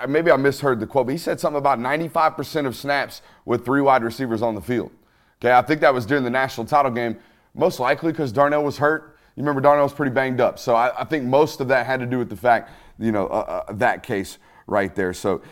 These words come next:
interesting to hear him say how thin they were. Also a name this network's gonna have to get to know 'cause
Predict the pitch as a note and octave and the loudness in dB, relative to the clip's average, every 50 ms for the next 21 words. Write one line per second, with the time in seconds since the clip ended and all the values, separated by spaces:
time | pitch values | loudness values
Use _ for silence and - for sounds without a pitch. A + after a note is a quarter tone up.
0 | - _ - C#3 D#3 D3 - - D3+ C3+ B2 B2 B2+ B2 A#2+ B2 A2+ A#2 - B2+ | -14 _ 0 0 0 0 0 -2 -2 0 0 2 2 2 0 0 -2 -2 2 2
1 | B2 A#2 G#2+ - - - - _ - G#2 - A2 A#2 - - - C3+ C#3 C#3+ B2+ | 4 4 2 0 -6 -16 -20 _ -4 0 0 0 0 0 -4 0 2 2 2 2
2 | A2 G2+ - - F#2+ A#2 A#2+ A#2+ G#2+ G#2 G2 F2 D#2+ - _ _ - - C#3+ F3 | -2 -4 -8 -4 -2 0 0 2 2 0 0 -2 -4 -10 _ _ 2 4 4 4
3 | - - E3+ C#3 A#2+ A#2 B2+ C3 C#3+ C#3+ C3 A#2 G#2+ F#2+ A2 C#3+ D3+ C#3+ - - | 4 4 2 2 2 2 2 0 0 0 -2 -2 -4 -2 0 0 0 -2 -4 -10
4 | B2 B2 B2+ C#3+ C#3 B2 B2+ B2+ B2 A2+ - - B2+ B2+ B2 A#2+ B2 A#2+ - A#2 | -8 -4 -2 -2 -2 0 0 0 0 -2 -6 -8 -6 -4 -2 -2 -4 -4 -4 -6
5 | A2+ A2+ A#2+ G2+ F#2 - - A2+ A2 A2+ A#2 A#2 A2+ A2+ A#2 G#2+ F#2+ - - | -4 -4 -4 -4 -6 -8 -6 -2 0 0 0 0 0 -2 -6 -8 -8 -10 -18